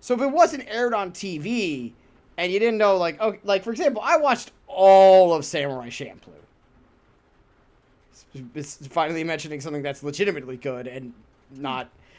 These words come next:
me saying, like, I liked it and thinking it was insane. But, like, it was really fun. It's a good show.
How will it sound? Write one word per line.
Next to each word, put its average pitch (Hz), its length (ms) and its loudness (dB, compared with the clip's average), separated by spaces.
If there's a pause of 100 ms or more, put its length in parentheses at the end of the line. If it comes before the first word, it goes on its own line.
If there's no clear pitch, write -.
(160)
me 147 340 -4
saying, 147 280 -6
like, 143 200 -8
I 143 120 -4
liked 175 320 -2
it 160 100 -4
and 147 180 -8
thinking 143 260 -10
it 135 40 -10
was 131 140 -14
insane. 131 640 -10 (1500)
But, 202 220 2
like, 190 540 0 (1120)
it 285 140 -4
was 262 200 -2
really 196 320 -2
fun. 151 420 -2
It's 190 160 -2
a 185 60 -4
good 180 480 0
show. 123 600 -4